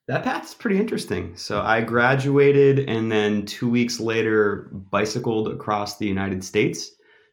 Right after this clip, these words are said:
So I left from Auburn, Maine on, what, June first,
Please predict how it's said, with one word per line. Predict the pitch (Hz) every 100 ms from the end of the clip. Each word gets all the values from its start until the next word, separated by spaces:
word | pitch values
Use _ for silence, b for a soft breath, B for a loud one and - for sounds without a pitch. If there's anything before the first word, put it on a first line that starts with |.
| -
So | - 98 98 95 92
I | 98
left | 101 104 107 - -
from | 113 107 104 98 98 95 95 -
Auburn, | 101 107 107 104
Maine | 110 120 123 123 131 104
on, | 101 98 98 95
what, | 92 -
June | - 104 110 110
first, | - 117 123 143 - -